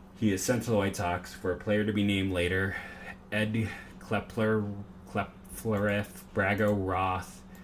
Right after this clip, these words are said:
and thirty-one thousand five hundred dollars. The Indians also got Larry Chappell in the deal. If you're curious about these pieces as we go through, Ed Kleplereff, a pitcher who never did much.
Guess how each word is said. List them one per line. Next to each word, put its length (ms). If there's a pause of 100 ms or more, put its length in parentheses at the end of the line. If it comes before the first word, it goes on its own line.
(380)
and 400 (140)
thirty-one 800
thousand 540 (320)
five 200
hundred 220
dollars. 400
The 120
Indians 240
also 220
got 200
Larry 200
Chappell 460
in 80
the 80
deal. 280 (300)
If 60
you're 80
curious 340
about 200
these 160
pieces 400
as 180
we 60
go 200
through, 300 (420)
Ed 300
Kleplereff, 880
a 40 (120)
pitcher 400
who 100
never 240
did 240
much. 480